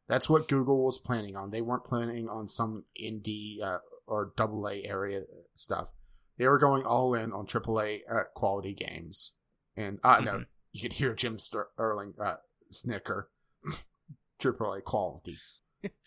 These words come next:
Speaker 2: Triple A.
Speaker 1: Uh, but that usually has a development cycle of, yeah, two or three years.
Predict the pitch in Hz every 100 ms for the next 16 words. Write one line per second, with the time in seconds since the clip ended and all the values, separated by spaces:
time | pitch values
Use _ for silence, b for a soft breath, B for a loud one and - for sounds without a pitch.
0 | B B B - - 190 170 147 120 151
1 | 151 147 135 131 131 127 127 131 165 -
2 | B B B B B 156 151 139 127 -
3 | - - 147 139 - - - _ _ _
4 | - - _ _ _ _ _ _ _ -
5 | 175 202 196 190 160 147 123 123 127 127
6 | 120 - 127 117 123 117 - 131 127 123
7 | 123 113 - - 139 - - - 170 151
8 | 143 123 120 104 - - - -